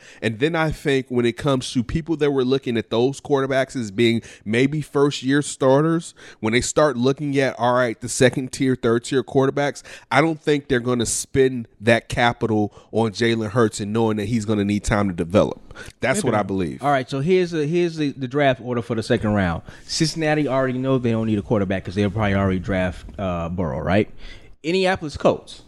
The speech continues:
Speaker 1: They won't need a quarterback.
Speaker 2: Well, they, they're in the market.
Speaker 1: 'Cause they're gonna
Speaker 3: They're in the
Speaker 1: either,
Speaker 3: market, though.
Speaker 1: they're gonna either take a quarter-, that, that, that Herbert may end up there, or you got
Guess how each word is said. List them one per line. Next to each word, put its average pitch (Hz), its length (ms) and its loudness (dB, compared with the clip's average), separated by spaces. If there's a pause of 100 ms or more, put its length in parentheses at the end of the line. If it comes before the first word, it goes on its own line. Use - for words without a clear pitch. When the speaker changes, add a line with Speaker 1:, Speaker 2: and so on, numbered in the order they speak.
(240)
Speaker 1:
They 101 160 2
won't 101 240 0
need 92 120 0
a 82 40 -4
quarterback. 90 360 -2
Speaker 2:
Well, 147 120 0
they, 185 340 0 (100)
they're 147 260 0
in 214 60 0
the 180 60 0
market. 120 420 -4
Speaker 1:
'Cause 135 160 0
they're 143 120 2
gonna 147 120 -2
Speaker 3:
They're 151 60 2
in 170 40 2
the 175 60 4
Speaker 1:
either, 185 40 2
Speaker 3:
market, 214 360 -2
though. 101 100 -20
Speaker 1:
they're 147 120 4
gonna 175 240 0
either 143 420 0
take - 560 -2 (140)
a 139 80 4
quarter-, 151 400 2
that, 120 180 -6
that, 127 260 4
that 113 100 -8
Herbert 170 320 2
may 170 220 0
end 170 120 0
up 151 140 2
there, 160 220 2
or 143 280 2
you 143 140 -6
got 135 380 2